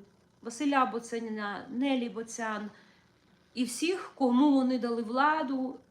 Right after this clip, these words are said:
і от с-, що це було. І не просто виправдання, нам не треба виправдання. Ми хочемо почути, ми, як українці, яких сьогодні нас Росія вбиває,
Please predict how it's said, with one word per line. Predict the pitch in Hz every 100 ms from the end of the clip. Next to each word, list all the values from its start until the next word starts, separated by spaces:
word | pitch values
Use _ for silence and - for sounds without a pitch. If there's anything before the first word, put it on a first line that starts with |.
| -
і | 220 202 196 -
от | 202 -
с-, | - - - _ - - - _
що | - - 302
це | - 285
було. | 214 226 165 - - _ _ _ _ -
І | 269
не | 285
просто | - 415 453 427 - 247 226 - - _ -
виправдання, | 254 302 220 175 160 151 170
нам | 196 233
не | 240
треба | 247 262 254
виправдання. | 220 208 - 190 - - -
Ми | - 226
хочемо | 269 262 254 240 220 202 - _ _ _ -
почути, | 240 - 330 381 226
ми, | 214 254
як | 294 269
українці, | 214 233 233 254 214
яких | 180 226 220
сьогодні | 208 208
нас | 214 220 220
Росія | 202 - 226 214
вбиває, | 190 185 196 294 381 269 -